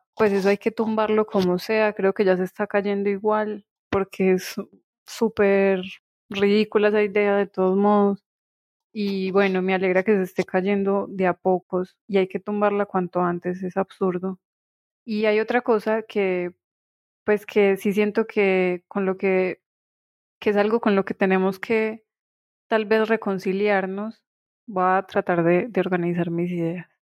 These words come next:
¿Cómo está esta idea del hombre genio y, y la mujer artesana, de algún modo, y quienes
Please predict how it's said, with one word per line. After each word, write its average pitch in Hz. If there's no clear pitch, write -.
¿Cómo 226
está 226
esta 226
idea 226
del 190
hombre 190
genio 196
y, 185
y 185
la 190
mujer 185
artesana, 190
de 196
algún 180
modo, 190
y 196
quienes 185